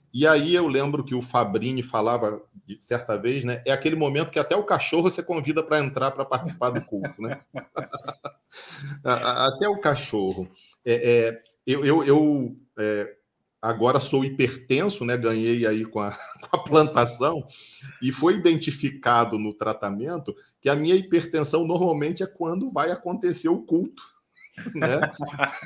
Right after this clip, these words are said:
<laughs> Porque você não sabe, né? A gente teve um grupo base muito bom, depois a gente teve algumas dificuldades, né? A gente, é, nosso grupo base foi reduzido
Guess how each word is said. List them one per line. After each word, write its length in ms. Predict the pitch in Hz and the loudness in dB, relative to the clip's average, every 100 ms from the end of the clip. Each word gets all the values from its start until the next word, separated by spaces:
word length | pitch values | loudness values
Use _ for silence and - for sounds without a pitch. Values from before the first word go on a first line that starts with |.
| - 190 | -2 2
<laughs> 440 | 190 - 185 - - _ _ _ - | 2 2 -12 -16 -20 _ _ _ -6
Porque 320 | 220 - 208 | -4 0 2
você 300 | 202 214 202 | 4 4 4
não 120 | 208 208 | 2 0
sabe, 540 | - 170 175 147 127 110 | 0 0 0 0 -4 -2
né? 120 | 127 | -2
A 80 | 147 | 0
gente 280 | 135 151 - | 0 -4 -6
teve 240 | 143 139 | -6 -4
um 140 | 131 | -6
grupo 320 | 120 120 127 120 | -4 -6 -6 -8
base 420 | 110 120 117 113 | -4 -2 -4 -4
muito 320 | 113 139 135 | -6 -6 -8
bom, 540 | 98 113 139 165 156 | -6 -2 0 0 -2
depois 340 | 120 113 127 131 | -4 -4 -4 -2
a 60 | |
gente 260 | 127 135 - | -2 -4 -2
teve 260 | 156 185 165 | 4 4 4
algumas 360 | 127 127 123 | 0 -4 -6
dificuldades, 920 | 120 - 123 - 101 104 131 151 117 | -6 -10 -12 -12 -6 -2 0 -2 -6
né? 160 | 107 131 | -6 -4
A 60 | |
gente, 500 | 113 117 123 123 110 _ _ _ _ | -2 -4 -6 -6 -8 _ _ _ _
é, 120 | 95 101 | -8 -4
nosso 300 | 113 117 117 | -4 -6 -6
grupo 240 | 120 123 | -6 -6
base 340 | 104 117 127 - | -2 -2 -2 -2
foi 100 | 117 | 0
reduzido 880 | 123 120 101 92 107 123 120 107 | 0 -4 -10 -10 -8 -8 -6 -8